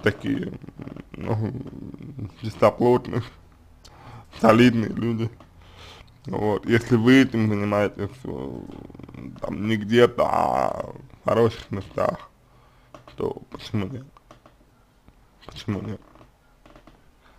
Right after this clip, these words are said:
В конце концов, я считаю, что человеку нужно использовать то, что у него есть.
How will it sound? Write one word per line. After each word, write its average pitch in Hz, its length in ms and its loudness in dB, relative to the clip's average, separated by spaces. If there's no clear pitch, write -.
В - 80 -16
конце 131 280 4
концов, 175 400 2
я 147 200 4
считаю, 135 360 4
что 113 720 0
человеку 131 340 2
нужно 127 280 4
использовать 151 680 4
то, 110 140 4
что - 200 -4
у 101 40 -2
него 98 200 -2
есть. 139 460 -2